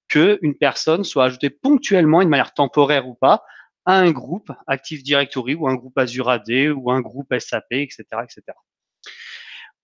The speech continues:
On verra aussi comment, avec cet outil, on va pouvoir gérer des applis qui sont pas pris en charge nativement,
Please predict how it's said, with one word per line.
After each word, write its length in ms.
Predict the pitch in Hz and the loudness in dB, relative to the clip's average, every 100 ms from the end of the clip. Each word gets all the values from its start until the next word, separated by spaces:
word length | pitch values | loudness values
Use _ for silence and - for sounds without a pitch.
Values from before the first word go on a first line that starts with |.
| _ | _
On 40 | 170 | 2
verra 220 | 190 233 | 4 4
aussi 340 | 220 - 233 | 4 0 -6
comment, 640 | - - 208 202 220 226 - - 151 | -6 0 2 4 4 2 -4 -14 -8
avec 160 | 156 156 | -4 -2
cet 180 | - 160 | -4 -8
outil, 260 | 151 220 | -8 -2
on 40 | 220 | 0
va 80 | 165 | -2
pouvoir 240 | - 165 | 0 0
gérer 380 | 135 170 220 233 - _ | 2 2 2 0 -10 _
des 220 | 127 151 | -2 2
applis 300 | 165 170 202 | 2 0 -8
qui 120 | 226 165 | -12 -6
sont 160 | 147 | -6
pas 180 | - 214 | 0 -2
pris 220 | - 196 | 0 0
en 100 | 170 | 2
charge 320 | 170 196 170 | 2 0 2
nativement, 640 | 156 190 - 170 165 170 202 | 2 0 -2 -4 0 0 0